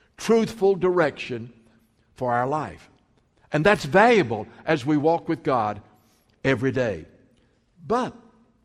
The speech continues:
those promises are no greater than the God who made them. Now,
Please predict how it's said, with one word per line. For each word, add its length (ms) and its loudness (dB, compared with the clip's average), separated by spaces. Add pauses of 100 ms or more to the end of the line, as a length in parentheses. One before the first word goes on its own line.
(600)
those 220 0
promises 580 -6
are 140 -8
no 160 -6
greater 420 -8 (1800)
than 200 -4
the 80 -6
God 320 -4
who 120 -8
made 300 -8
them. 240 -16 (320)
Now, 320 -4